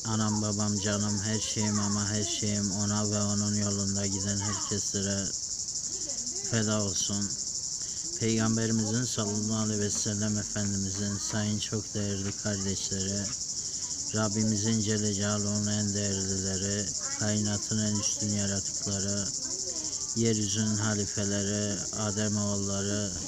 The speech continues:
insanlar, Müslüman kardeşlerim. Bu YouTube'umda inşallah sizlere birkaç din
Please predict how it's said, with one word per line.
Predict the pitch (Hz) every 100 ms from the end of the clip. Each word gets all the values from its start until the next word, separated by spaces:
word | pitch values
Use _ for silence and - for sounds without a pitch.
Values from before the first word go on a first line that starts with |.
| 113 101
insanlar, | - 110 101 101 101 101 98 - 107
Müslüman | - 104 104 101
kardeşlerim. | - 101 92 95 - 98 98 104 - - - - - - - - 277 285 285 269 262 - - - - - - 240 247 - - - - - - - - - 262 - - - - - - -
Bu | 127 123
YouTube'umda | 127 123 - 120 117 110 123 120
inşallah | 117 117 - 117 113 113
sizlere | 110 - 107 104 110 107 117 110 - - 101 - - 294 285 - - 277 269 302 - -
birkaç | 127 113 123 123
din | 117 - 117 117 120